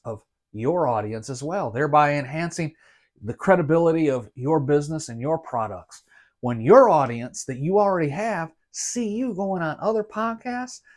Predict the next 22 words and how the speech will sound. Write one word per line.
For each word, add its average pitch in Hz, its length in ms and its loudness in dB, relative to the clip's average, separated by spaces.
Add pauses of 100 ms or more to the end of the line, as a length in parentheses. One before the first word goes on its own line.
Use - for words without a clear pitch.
(260)
that 240 220 -2
automatically 214 720 0
elevates 233 560 2
your 214 120 4
credibility 226 800 2
in 254 180 -4
their 240 320 0
eyes. 151 260 -2
And 160 100 -8
they're 226 80 -6
like, 190 180 -6
"Yeah, 254 260 -6
that's 262 280 -12
my 247 180 -2
guy, 240 460 -4
that's 190 320 -4
my 247 180 -4
gal. 247 460 -8 (320)
She's 254 360 0
the 233 80 2
one 240 200 0
I 240 180 -4